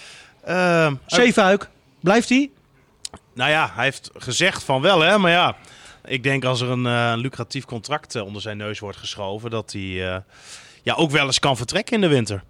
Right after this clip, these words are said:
Speaker 2: Er is nog geen interesse voor,
Speaker 1: Nou
Speaker 2: voor
Speaker 1: ja,
Speaker 2: spelers in het algemeen, eh?
Speaker 1: Vladeren zegt dat het nu gewoon nog heel erg rustig is. Maar hij verwacht dat, eh,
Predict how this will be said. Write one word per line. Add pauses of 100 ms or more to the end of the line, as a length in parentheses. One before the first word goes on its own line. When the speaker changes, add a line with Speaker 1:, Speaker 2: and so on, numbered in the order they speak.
(140)
Speaker 2:
Er
is
nog
geen
interesse
voor,
Speaker 1:
Nou
Speaker 2:
voor
Speaker 1:
ja,
Speaker 2:
spelers
in
het
algemeen,
eh?
Speaker 1:
Vladeren
zegt
dat
het
nu
gewoon
nog
heel
erg
rustig
is.
Maar
hij
verwacht
dat,
eh,